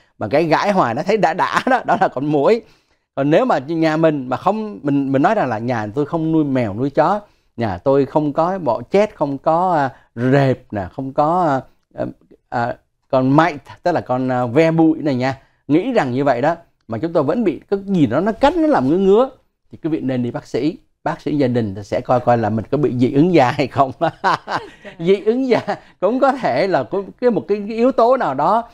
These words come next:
nó làm cho cái da mình nó bị mẩn đỏ lên, nó bị ngứa này kia đó, thì cũng có thể là bị dị ứng da nữa. Thì nhân cái bài, nhân cái bài viết ngày hôm nay đó, thì họ nói rằng là chúng ta nên coi lại, à, đằng sau nhà của mình nè,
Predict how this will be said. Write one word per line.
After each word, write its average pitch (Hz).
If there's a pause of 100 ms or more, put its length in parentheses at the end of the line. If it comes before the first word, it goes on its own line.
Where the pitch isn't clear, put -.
(280)
nó 208
làm 143
cho 151
cái 208
da 165
mình 139
nó 170
bị 165
mẩn 147
đỏ 120
lên, 196
nó 214
bị 156
ngứa 214
này 160
kia 175
đó, 220 (280)
thì 120
cũng 160
có 202
thể 123
là 123
bị 120
dị 131
ứng 180
da 127
nữa. 143 (500)
Thì 135
nhân 160
cái 175
bài, 127 (200)
nhân 139
cái 170
bài 143
viết 175
ngày 127
hôm 139
nay 147
đó, 160
thì 139
họ 110
nói 147
rằng 123
là 110
chúng 147
ta 131
nên 127
coi 123
lại, 107
à, 104 (420)
đằng 117
sau 143
nhà 131
của 127
mình 120
nè, 107